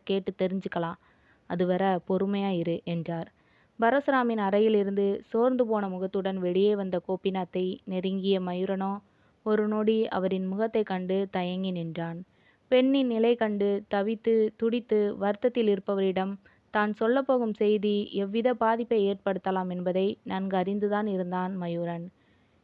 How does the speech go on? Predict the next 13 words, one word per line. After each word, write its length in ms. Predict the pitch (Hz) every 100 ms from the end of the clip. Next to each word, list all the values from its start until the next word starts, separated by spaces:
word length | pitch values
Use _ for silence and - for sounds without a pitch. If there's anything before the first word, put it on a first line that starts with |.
| _
இருப்பினும் 600 | 285 294 285 269 269 254
அவனால் 420 | 208 208 220 226
அவளுக்கு 440 | 220 196 196 190 196
ஏற்பட்ட 400 | 190 - 190 196
பாதிப்பை 680 | - 190 185 202 202 214 - _ _
மேலும் 440 | - 226 254 269 262
வளர 380 | 196 202 220 226
விடாமல் 440 | 202 202 208 202
செய்ய 440 | - 190 185 196
அவனுக்கு 720 | 196 - 190 190 190 196 196 - _ _
வேறு 300 | 185 202 196
வழிகள் 400 | 190 190 214 220
இல்லையே. 600 | 185 175 170 170 170 170